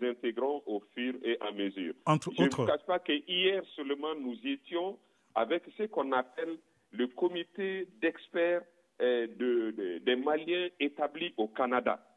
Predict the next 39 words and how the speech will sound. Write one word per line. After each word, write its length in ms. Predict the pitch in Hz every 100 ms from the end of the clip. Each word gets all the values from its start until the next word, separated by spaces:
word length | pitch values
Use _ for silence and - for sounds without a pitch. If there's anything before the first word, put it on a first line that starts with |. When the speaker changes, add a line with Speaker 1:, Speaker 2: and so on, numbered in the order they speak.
| _ _ -
Speaker 2:
Mhm. 140 | 127
Speaker 1:
Un 40 | 147
comité 340 | 165 151 -
d'experts 340 | 151 135 - 151 -
sur 100 | 254
le 140 | 165
Mali, 420 | 147 143 151 180 240 _ _ _ -
euh, 80 | 139 -
animé 340 | 185 180 185 185
par 220 | 151 147
des 140 | 117
Maliens, 420 | 113 123 127 147 151 - -
des 180 | 165 -
experts 380 | 156 - 175 151
dans 220 | 123 113
tous 180 | 113 180
les 140 | 127
domaines 360 | 110 120 143 147 - _ _
au 120 | 196
Canada. 580 | - 147 139 131 120 101
Et 160 | 131 147 147
ça 120 | 151
a 60 | 147
été 560 | 156 151 165 160 165 - _ _ -
un 240 | 156 165
enrichissement, 760 | 151 147 151 - 156 - 151 151
mais, 360 | 127 127 120 - _ _ -
euh, 540 | 117 110 98 90 101 - 180
fabuleux 560 | 170 143 135 143 156 - _ _
de 80 | 117
ce 160 | - 135
qu'on 200 | 113 107
est 60 |
en 100 | 101
train 180 | 101 110
de 60 | 98
faire. 180 | 90 82 127
Et 120 | 147
nous 220 | 139